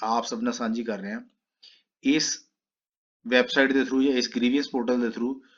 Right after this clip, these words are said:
ਕੋਈ ਵੀ ਐਨੋਨਿਮਸ ਜਾਂ ਕੋਈ ਵੀ ਆਮ ਇਨਸਾਨ ਵੀ ਪ-, ਕੰਪਲੇਂਟ ਆਪਣੀ ਗ੍ਰੀਵੈਂਸ ਵੈੱਬਸਾਈਟ ਦੇ through ਐਡ ਕਰ ਸਕਦਾ। Please share and subscribe my YouTube channel just Sukraj।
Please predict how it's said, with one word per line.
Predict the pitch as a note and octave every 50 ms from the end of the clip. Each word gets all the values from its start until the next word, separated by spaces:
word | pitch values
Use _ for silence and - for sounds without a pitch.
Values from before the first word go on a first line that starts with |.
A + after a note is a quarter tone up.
| _ _ _ _ _ _ _
ਕੋਈ | - D3 D3+ D#3 E3+ F3 E3+
ਵੀ | C#3+ C3 B2 B2 B2 - - - -
ਐਨੋਨਿਮਸ | B2 B2+ C3 C#3 C#3+ D3 C#3+ C#3+ - - - - _ _ _ _ _ _ - A#2+
ਜਾਂ | A#2 B2+
ਕੋਈ | B2+ - C3+ C3+
ਵੀ | C#3+ C#3+ - -
ਆਮ | A#2+ A#2 A#2+ B2 B2+ C3+ C3+ C#3+ - - _ _ _ _ _ _ _ _ _ _ _ _ _ -
ਇਨਸਾਨ | C3 A#2+ - B2+ A#2+ B2
ਵੀ | B2
ਪ-, | - - C3 B2 - -
ਕੰਪਲੇਂਟ | C3 B2 A#2 - - B2 B2 B2+ C3 C3 C3 E2+ - - _ _ _ _ _ _ _ _ _ _ _ _ _ _ _ _ _ _ _ _ _ _ -
ਆਪਣੀ | A#2+ A2+ - B2+
ਗ੍ਰੀਵੈਂਸ | A#2 A2+ A#2 A2+ A#2 A#2 A#2+ C3 C3+ C#3+ C#3 - - - _ _ _ _ _ -
ਵੈੱਬਸਾਈਟ | A2+ A2 G#2+ - - B2+ A#2+ A#2+
ਦੇ | A2
through | A2+ B2+ C#3 A#2+
ਐਡ | A#2 A2 G#2+
ਕਰ | G#2 - G#2+
ਸਕਦਾ। | - - A2+ G#2+ A2 A2 A#2 C3 - - _ _ _ _ _ _ _ _ _ _ _ _ _ _ _ _ _ _ _ _ _ _ _ _ _ _ _ - A#2+
Please | B2+ C3+ D3 D3
share | D3 - - - - - - - B2 B2 C3 C#3 C3+
and | - C3+ C3 B2 B2 -
subscribe | B2+ - - - B2+ B2 A#2+ B2
my | B2 A#2+ A#2
YouTube | A#2+ B2 B2 C3 B2+ A#2+ - B2
channel | A2+ A2+ A2
just | G#2 G#2+ A#2 A#2+ A#2+ - B2
Sukraj। | - - A2+ A2 A2+ A#2